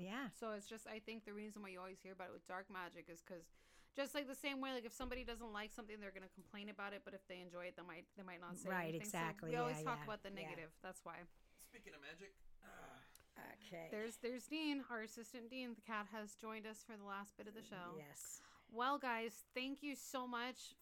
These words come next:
Speaker 2: for listening to
Speaker 1: To our
Speaker 2: us.
Speaker 1: rambling tonight. Yes, indeed.
Speaker 2: I mean,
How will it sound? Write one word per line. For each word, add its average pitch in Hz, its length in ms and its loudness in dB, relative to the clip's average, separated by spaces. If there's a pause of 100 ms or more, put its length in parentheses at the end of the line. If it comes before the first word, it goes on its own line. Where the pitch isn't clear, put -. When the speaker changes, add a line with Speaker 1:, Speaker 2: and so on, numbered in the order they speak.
Speaker 2:
for 226 220 4
listening 247 640 0 (100)
to 247 80 0
Speaker 1:
To 208 100 4
our 196 160 4
Speaker 2:
us. 151 140 -2
Speaker 1:
rambling 285 680 4
tonight. 156 480 0
Yes, 240 460 12
indeed. - 160 12
Speaker 2:
I 247 80 10
mean, 262 420 8